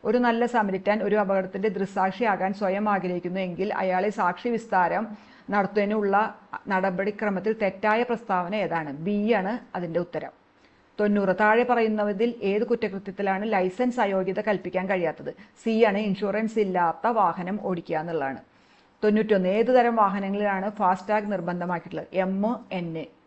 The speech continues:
ഡി ആണ്. സി എം വി ആർ നൂറ്റിമുപ്പത്തെട്ട് പ്രകാരം മോട്ടോർ വാഹനത്തിൽ ഏതൊക്കെ സീറ്റിലെ യാത്രക്കാരാണ് സീറ്റ് ബെൽറ്റ് ധരിക്കേണ്ടത്? സി ആണ് അതിൻ്റെ ഉത്തരം. തൊണ്ണൂറ്റിമൂന്ന്, വാർണിംഗ് ട്രയാങ്കിൾ, ഏഹ്, നാല് വീലുകളുള്ള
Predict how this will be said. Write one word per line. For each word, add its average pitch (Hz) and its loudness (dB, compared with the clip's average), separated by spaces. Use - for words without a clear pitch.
ഡി 202 0
ആണ്. 147 -6
സി 240 0
എം 233 2
വി 247 4
ആർ 254 6
നൂറ്റിമുപ്പത്തെട്ട് 208 0
പ്രകാരം 190 2
മോട്ടോർ 202 0
വാഹനത്തിൽ 208 4
ഏതൊക്കെ 220 -2
സീറ്റിലെ 214 -2
യാത്രക്കാരാണ് 190 -2
സീറ്റ് 196 -6
ബെൽറ്റ് 190 0
ധരിക്കേണ്ടത്? 170 -2
സി 220 -2
ആണ് 190 -2
അതിൻ്റെ 180 -4
ഉത്തരം. 160 -4
തൊണ്ണൂറ്റിമൂന്ന്, 220 0
വാർണിംഗ് 233 2
ട്രയാങ്കിൾ, 202 0
ഏഹ്, 185 -2
നാല് 214 4
വീലുകളുള്ള 208 2